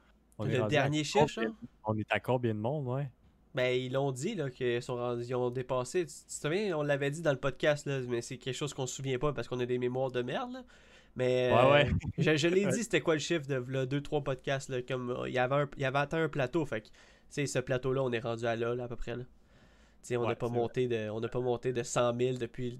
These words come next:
Speaker 2: depuis trois podcasts, là.
Speaker 1: Non, mais c'est juste, je me rappelle plus c'était
Speaker 2: <laughs>
Speaker 1: combien.
Speaker 2: Ouais, c'est ça. Mais c'était quelque chose comme, euh, cent, je pense que c'est quelque chose comme cent, c'est soit cent vingt ou cent soixante mille qu'on était rendu à peu près. C'est, c'est, c'est,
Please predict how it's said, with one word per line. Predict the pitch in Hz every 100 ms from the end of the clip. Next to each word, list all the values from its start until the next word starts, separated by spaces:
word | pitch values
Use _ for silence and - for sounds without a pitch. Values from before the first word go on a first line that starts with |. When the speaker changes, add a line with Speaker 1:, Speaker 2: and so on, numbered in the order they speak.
| -
Speaker 2:
depuis | 120 -
trois | - 127
podcasts, | 107 - 117 143 156
là. | - - _ _ _ _ _ 107
Speaker 1:
Non, | 98
mais | 113 104
c'est | -
juste, | 107 107
je |
me | 107
rappelle | 98 104 98
plus | -
c'était | 107 107 92 -
Speaker 2:
<laughs> | -
Speaker 1:
combien. | 151 156
Speaker 2:
Ouais, |
c'est | -
ça. | - 147 139
Mais | 147
c'était | -
quelque | - 262 208
chose | 247
comme, | - 156 147
euh, | 143
cent, | 139 175 170 175 170 - - - -
je | -
pense | 208
que | 220
c'est | 175
quelque | 151
chose | 156 180
comme | 156 135 131
cent, | 123 - 147 151 147 147 147 143 143 143 139 135 143 - - - -
c'est | 180
soit | - 262
cent | 247 233 208
vingt | 185 208
ou |
cent | 185 175 160
soixante | 151 143 120 - -
mille | 117 110 - - - - - _ -
qu'on | 120 113
était | 127
rendu | 117 117
à | 117
peu | 113
près. | 104 - - _ _ _
C'est, | -
c'est, | 123 - 123
c'est, | -